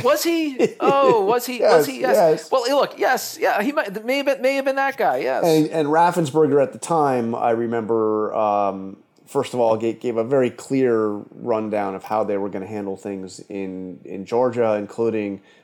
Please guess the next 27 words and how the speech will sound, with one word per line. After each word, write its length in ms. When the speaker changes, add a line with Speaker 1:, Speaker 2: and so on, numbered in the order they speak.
Speaker 2:
uh, 160
that 140
they 80
would 160
be 60
counting, 840
and 100
they 80
had 240
been 140
counting 500
early 300
vote 360
as 200
it 120
came 280
in, 460
in 120
contrast 600
to 60
what 160
we 80
saw 440
in 160
places 420
like 220
Pennsylvania. 680